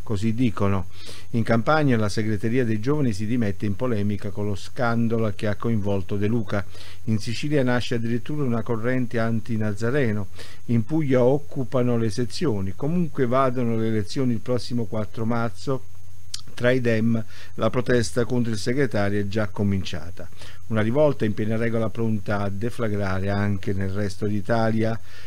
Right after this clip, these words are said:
eh, nel day after delle politiche. P D, sempre P D, in Alto Adige, Dem spaccati sulla candidatura della Bosca, i quattordici esponenti della minoranza lasciano il partito.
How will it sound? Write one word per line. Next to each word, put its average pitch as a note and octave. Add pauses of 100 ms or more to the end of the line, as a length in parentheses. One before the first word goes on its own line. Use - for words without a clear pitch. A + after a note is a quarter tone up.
(140)
eh, A2
nel G#2+
day A#2+
after G#2+
delle G#2+
politiche. F2+ (1500)
P B2+
D, D3
sempre A#2+
P D3
D, D3
in A#2+
Alto A2+
Adige, A#2+
Dem A2+
spaccati G#2+
sulla G#2
candidatura G#2
della G#2
Bosca, A#2+
i G#2
quattordici A2
esponenti G#2
della G#2
minoranza G2
lasciano G2+
il F#2
partito. G2+